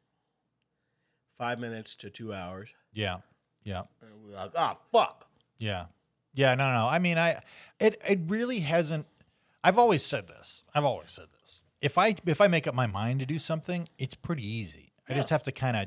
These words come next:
Speaker 2: make my mind. Like right now, I'm like, I'm contemplating for the hundredth time quitting weed. You know, like, so it's just like every time I've decided, like, "Oh, I'm done," then I'll be done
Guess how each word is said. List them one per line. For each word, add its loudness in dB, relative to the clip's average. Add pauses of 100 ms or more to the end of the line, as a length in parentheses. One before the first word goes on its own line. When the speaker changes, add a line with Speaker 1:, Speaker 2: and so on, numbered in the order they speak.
Speaker 2:
make -4
my -4
mind. -4
Like 0
right 4
now, 0
I'm -2
like, -6 (580)
I'm 0
contemplating -4
for -10
the -6
hundredth -6
time -4
quitting -6
weed. -8 (240)
You -4
know, 0
like, 0
so 2
it's -2
just -4
like 0 (340)
every 4
time 2
I've 4
decided, 0
like, -4
"Oh, 2
I'm -4
done," -6 (440)
then -6
I'll -6
be -8
done -10